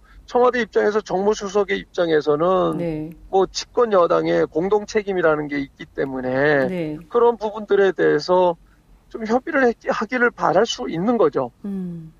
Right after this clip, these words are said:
Speaker 1: 그러나 또 원내대표 입장에서, 당의 입장에서는 협의를 하게 되면 뭐 또 다른 의견이 있을 경우에 그 지금까지 그 청와대와 당과의 관계에서 많은 부분들이 국민들이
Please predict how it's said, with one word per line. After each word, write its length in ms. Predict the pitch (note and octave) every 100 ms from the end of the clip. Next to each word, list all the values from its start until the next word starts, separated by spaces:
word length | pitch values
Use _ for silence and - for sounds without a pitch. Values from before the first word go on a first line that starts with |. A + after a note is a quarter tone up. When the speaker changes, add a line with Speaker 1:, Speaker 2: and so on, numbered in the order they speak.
| _
Speaker 1:
그러나 420 | - B3 A#3+ A#3 -
또 380 | G#3+ G3 F3+
원내대표 540 | D#3+ F#3+ G#3+ G#3 F#3+ G3
입장에서, 360 | F#3+ - E3+ D#3+
당의 280 | D3+ E3+
입장에서는 800 | E3+ - D3+ C#3 D3 C#3+ E3 D#3+
협의를 400 | D3+ G#3+ A3+ A3
하게 180 | F#3+ F3+
되면 640 | E3 C#3+ C3+ D3+ F3+ D#3+ C3+ _ _ _ _ - _ -
뭐 600 | G3 G#3 F#3+ F3 E3 E3
또 100 | -
다른 320 | A3+ E3 G3 G3
의견이 320 | F#3 G3 F#3
있을 240 | D#3 F3 -
경우에 600 | F3 D#3+ D#3 E3+ G3 G3+ C4+ _ _ _ _ _
그 320 | F#3 E3+ E3 D3+
지금까지 1120 | - F3+ B3 A#3+ G#3 G3 G3 F#3+ F3+ E3+ D#3+ _ _ _
그 420 | D#3+ D#3 D#3 D#3+ _ _
청와대와 880 | - G#3+ G#3 F#3 F3 E3 F3+ F#3 F#3 _
당과의 420 | D3+ D#3+ E3+ E3+
관계에서 720 | D#3 D3+ D3+ D3 C#3 - G3+ C4 _ _ _ _ _ _ -
많은 360 | C3+ F#3 A3+
부분들이 400 | G3+ G3 G3 G3
국민들이 840 | F#3 E3+ F3 E3 E3 F3+ F3 E3